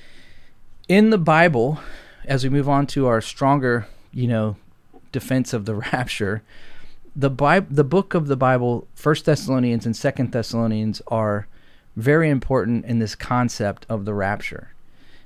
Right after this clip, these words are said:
Uh, we're also gonna look at, fir-, at John, and we're also going to look at First Corinthians a little bit, and then also I'm gonna reference Daniel and Revelation. And, um, so what I wanna do is kinda paint a timeline picture for you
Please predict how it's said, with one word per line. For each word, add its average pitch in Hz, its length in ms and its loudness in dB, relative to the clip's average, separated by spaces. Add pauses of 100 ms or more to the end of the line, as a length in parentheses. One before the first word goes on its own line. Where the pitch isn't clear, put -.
(140)
Uh, 117 200 -2
we're 123 140 0
also 151 300 2
gonna 135 180 0
look 120 220 -2
at, 117 120 -4
fir-, - 280 -4
at 110 220 -4
John, 135 460 2
and 120 140 -4
we're 120 120 0
also 117 300 -2
going 113 300 -2
to 104 300 -6
look 104 240 -4
at - 160 -10
First - 240 -6
Corinthians 143 400 -2
a 135 60 -4
little 131 180 0
bit, 123 260 0
and 113 200 -2
then 113 100 0
also 117 540 0
I'm 113 120 -4
gonna 107 320 -2 (160)
reference 120 460 -2
Daniel 110 540 -2
and 101 280 -4
Revelation. 101 720 -6 (640)
And, 113 600 -2
um, 110 240 -4
so 123 200 -2
what 156 160 0
I 175 80 4
wanna 151 280 2
do 131 200 -2
is 123 120 0
kinda 127 200 -2
paint 127 280 -2
a 101 40 -2
timeline 135 680 -2
picture - 360 -10
for 120 320 -2
you 101 300 -6